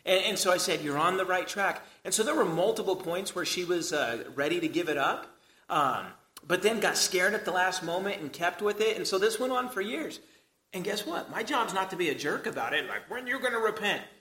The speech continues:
My job's to be there praying for her, you know, being that, that, that friend, that mentor.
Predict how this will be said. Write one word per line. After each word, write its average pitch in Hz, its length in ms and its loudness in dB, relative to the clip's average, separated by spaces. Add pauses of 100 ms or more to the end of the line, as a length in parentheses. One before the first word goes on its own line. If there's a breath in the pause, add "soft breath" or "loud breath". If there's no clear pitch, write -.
(160)
My 170 100 -2
job's 185 300 4
to 156 80 -4
be 175 120 4
there 151 180 2
praying 160 380 -2
for 190 140 -4
her, 196 260 -6 (340 soft breath)
you 165 100 -2
know, 151 120 4
being 175 300 2
that, 165 280 2
that, 151 280 0
that 123 200 -2
friend, 165 420 -2
that 131 260 -4
mentor. 190 540 -2